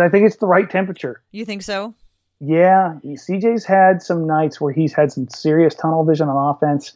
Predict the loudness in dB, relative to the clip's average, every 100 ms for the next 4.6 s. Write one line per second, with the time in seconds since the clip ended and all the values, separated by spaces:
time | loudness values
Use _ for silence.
0 | -16 -10 -8 -8 -14 _ _ 2 4 2
1 | 4 6 6 4 2 _ _ _ _ _
2 | _ _ -4 -2 0 0 4 4 6 4
3 | 2 -2 -6 -6 -10 _ _ _ -8 -2
4 | 0 0 -4 -8 -8 -16